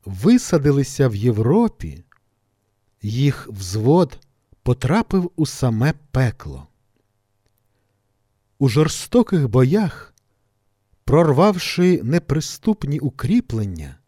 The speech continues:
вони одними з перших увірвалися в чужий окоп.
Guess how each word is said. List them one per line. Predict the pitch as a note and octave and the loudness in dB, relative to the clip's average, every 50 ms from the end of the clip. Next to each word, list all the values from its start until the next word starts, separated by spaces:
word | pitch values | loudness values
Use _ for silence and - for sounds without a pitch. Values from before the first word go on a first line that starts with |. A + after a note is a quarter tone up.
| _ _ _ _ _ _ _ _ _ _ _ _ _ _ _ _ _ - | _ _ _ _ _ _ _ _ _ _ _ _ _ _ _ _ _ -12
вони | G2 F#2 B2 C#3+ C#3+ D3+ F#3 G#3 | -4 0 0 2 2 4 2 0
одними | - - D#3 E3 E3+ B2+ G#2+ B2 C3+ F3+ A#3 A3+ G#3 G#3 G3+ | 0 -2 -4 -4 -4 -4 -4 -2 0 2 2 2 2 0 -2
з | F#3 - - - _ _ | -4 -6 -14 -18 _ _
перших | - G3 A3+ A3+ G3+ - - - - F#3 F3 - - - _ - | 0 0 2 2 0 -4 -8 -6 -4 -6 -6 -6 -10 -20 _ -4
увірвалися | D3 D3+ C3+ D#3 D#3 D3 B2 G#2 A2+ D#3 G3 F#3+ F3+ F3 E3 - - - D#3 D3+ D3+ D3 C3+ - - _ _ | -2 0 2 2 2 2 2 2 2 4 4 4 2 2 -2 -4 -4 -2 0 0 0 0 -2 -6 -18 _ _
в | - F#2+ | -16 -14
чужий | - - - C#3 B2+ G#2 F#2 A#2 C#3+ D3+ C#3+ C#3 C3+ C3+ | -12 -6 -2 -2 0 0 0 0 0 0 0 -2 -6 -8
окоп. | - B2 A#2+ - - - A#2 G#2 - - - | -8 -8 -8 -8 -6 -6 -4 -4 -6 -8 -16